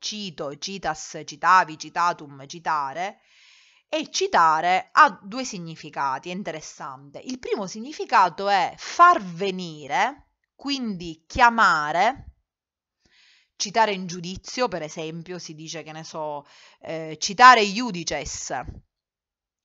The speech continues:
quindi, ehm, chiamare in giudizio i giudici. Ma poiché significa far venire, chiamare, significa anche mettere in movimento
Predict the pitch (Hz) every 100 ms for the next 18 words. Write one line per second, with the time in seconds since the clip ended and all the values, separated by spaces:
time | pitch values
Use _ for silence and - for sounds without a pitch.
0 | _ 156 143 139 - 160 147 147 143 139
1 | - 202 220 226 208 196 185 190 214 -
2 | 214 190 160 226 214 160 - 113 - _
3 | _ _ _ _ _ _ _ _ _ _
4 | _ _ - 240 349 403 180 - _ _
5 | _ _ _ _ _ _ - 277 277 508
6 | - 208 208 254 247 208 190 175 - 202
7 | 175 180 208 214 196 165 147 143 - 170
8 | 185 160 143 151 175 214 _ _ _ _
9 | _ _ - - 415 403 254 330 294 320
10 | 247 277 247 226 220 247 330 403 - 311
11 | 294 262 247 247 220 214 214 180 160 156
12 | 160 165 165 -